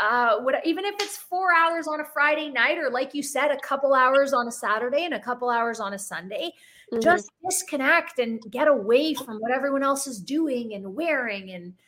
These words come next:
Speaker 1: and just be present.
Speaker 2: Yeah.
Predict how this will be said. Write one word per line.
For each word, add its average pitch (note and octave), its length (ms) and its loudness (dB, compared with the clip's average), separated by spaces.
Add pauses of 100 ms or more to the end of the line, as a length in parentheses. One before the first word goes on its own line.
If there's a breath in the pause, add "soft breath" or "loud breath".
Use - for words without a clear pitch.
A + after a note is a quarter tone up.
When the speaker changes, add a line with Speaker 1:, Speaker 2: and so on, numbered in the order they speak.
(560)
Speaker 1:
and G3+ 100 -10
just C4+ 200 -8
be C4 100 -2
present. A#3 540 -2 (440)
Speaker 2:
Yeah. G3 220 0